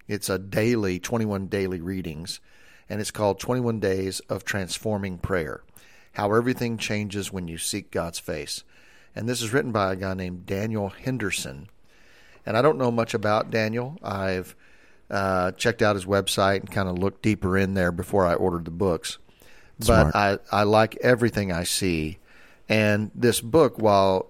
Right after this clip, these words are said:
Speaker 1: you know, you're not gonna go, "Whoa, whoa, whoa," you know,
Speaker 2: <laughs>
Speaker 1: "I never thought of that." You know, it's
Speaker 2: Yeah.
Speaker 1: not like that. But it's just rock solid, uh, basic teaching you how to pray and how to have an effective,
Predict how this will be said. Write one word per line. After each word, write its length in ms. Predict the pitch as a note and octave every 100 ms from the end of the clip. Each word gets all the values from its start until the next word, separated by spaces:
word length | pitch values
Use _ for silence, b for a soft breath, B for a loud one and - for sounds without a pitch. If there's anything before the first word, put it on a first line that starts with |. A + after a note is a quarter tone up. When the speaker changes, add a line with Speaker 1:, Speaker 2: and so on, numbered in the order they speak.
| - -
Speaker 1:
you 120 | A2
know, 100 | G2
you're 80 | G#2
not 120 | G#2+
gonna 120 | G2+
go, 240 | F#2 E2 E2+
"Whoa, 500 | - - F#3 F3+ E3+
whoa, 480 | - F#3+ F#2+ - -
whoa," 640 | - - D2+ D2+ D#2 E2
you 80 | C3+
know, 420 | A#2 A2 G#2 G#2+ - -
Speaker 2:
<laughs> 140 | -
Speaker 1:
"I 100 | C#3
never 180 | G3 G3+
thought 300 | - A#2+ B2+
of 100 | A2
that." 440 | G#2+ G#2 G#2 -
You 100 | -
know, 120 | A2+ G#2
it's 100 | A#2+
Speaker 2:
Yeah. 140 | E2+
Speaker 1:
not 60 | D#2+
like 180 | G2
that. 320 | G2 F2+ C#2+ - B B B B B B -
But 140 | B2 A#2
it's 160 | -
just 340 | - A#2+ G2 -
rock 460 | F#2+ G2 A#2 B2+
solid, 680 | - G#2+ G2+ F#2+ G2+ G2 F2+ b b b b b b -
uh, 280 | G#2 G2+ E2+
basic 840 | F#2 G#2 A2+ A2+ - G#2+ - - -
teaching 440 | B2 A#2+ B2+ A2+
you 200 | G#2 G#2
how 240 | F2+ F#2+ F#2+
to 60 |
pray 520 | - - E2+ D#2+ E2 -
and 100 | F2
how 180 | F#2+ F#2
to 220 | F2+ F2 b b b b
have 220 | G2 G2+
an 80 | F#2
effective, 720 | F2 - G#2+ - G2+ G2 F#2